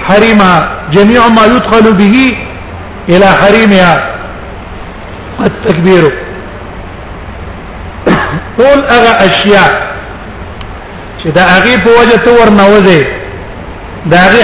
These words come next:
حریم ته نو هغه څه شی دی؟ د هغې حریم ته چې ورنوځې، نو هغه الله اکبر دی. الله اکبر نه په غیر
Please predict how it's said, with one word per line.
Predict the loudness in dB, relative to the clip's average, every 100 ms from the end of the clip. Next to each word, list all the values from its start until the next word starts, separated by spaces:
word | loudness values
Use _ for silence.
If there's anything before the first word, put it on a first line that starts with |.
| 2
حریم | 2 4 2
ته | 2 4
نو | 4
هغه | 4 2
څه | 2
شی | 2 4
دی؟ | 4 2 -2 -6 -10 -12 -14 -14 -16 -16 -14 -14 -14 -14 -12 -2
د | 2
هغې | 4 4 4
حریم | 4 4 2
ته | 4
چې | 4
ورنوځې، | 4 4 4 4 4 2 -2 -10 -14 -14 -14 -8 -2
نو | -2 0
هغه | 2 4 4 4
الله | 4 4 4
اکبر | 2 2 2
دی. | 0 -4 -8 -14 -16 -16 -14 -14 -6 0
الله | 2 4 4
اکبر | 4 4 4
نه | 2 2
په | 2
غیر | 4 4